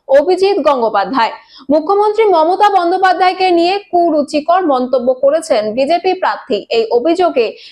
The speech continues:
নির্বাচন কমিশনের নালিশ জানিয়েছিলেন তৃণমূল কংগ্রেস। সেই অভিযোগের পরেই কমিশনের তরফ থেকে বিজেপি প্রার্থীর বিরুদ্ধে কড়া পদক্ষেপ করা হয়। সেদিন ঠিক কি বলেছিলেন অভিজিৎ গঙ্গোপাধ্যায়, দেখুন।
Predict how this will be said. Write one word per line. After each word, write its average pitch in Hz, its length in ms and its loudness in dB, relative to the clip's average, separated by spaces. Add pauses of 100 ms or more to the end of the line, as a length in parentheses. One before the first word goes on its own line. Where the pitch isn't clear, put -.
(100)
নির্বাচন 359 560 2
কমিশনের 349 540 0
নালিশ 269 480 0
জানিয়েছিলেন 339 600 0
তৃণমূল 285 520 0
কংগ্রেস। 190 360 0 (420)
সেই 262 240 0
অভিযোগের 320 560 0
পরেই 349 420 0
কমিশনের 349 580 0
তরফ 339 340 0
থেকে 254 340 0
বিজেপি 349 460 0
প্রার্থীর 349 440 0
বিরুদ্ধে 302 460 0 (120)
কড়া 294 420 -2
পদক্ষেপ 277 540 -2 (160)
করা 196 260 -2
হয়। 226 260 -2 (500)
সেদিন 381 500 -2
ঠিক 381 400 -4
কি 392 220 2
বলেছিলেন 359 680 2
অভিজিৎ 359 460 0
গঙ্গোপাধ্যায়, 294 840 0
দেখুন। 220 440 -4